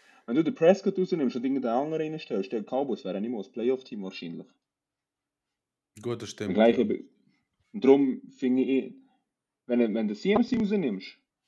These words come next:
Speaker 1: dann sind die Forty-niners nicht mehr so stark.
Speaker 2: Nimm der
Speaker 1: Wenn du
Speaker 2: M V P,
Speaker 1: rausnimmst.
Speaker 2: genau, nimm der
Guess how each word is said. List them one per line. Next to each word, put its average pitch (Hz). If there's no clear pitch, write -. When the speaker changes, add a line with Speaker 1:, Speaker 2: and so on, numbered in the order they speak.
Speaker 1:
dann 117
sind 95
die -
Forty-niners 98
nicht 98
mehr 107
so 127
stark. -
Speaker 2:
Nimm 165
der 156
Speaker 1:
Wenn 160
du 151
Speaker 2:
M 180
V 185
P, 170
Speaker 1:
rausnimmst. 127
Speaker 2:
genau, 135
nimm 165
der 156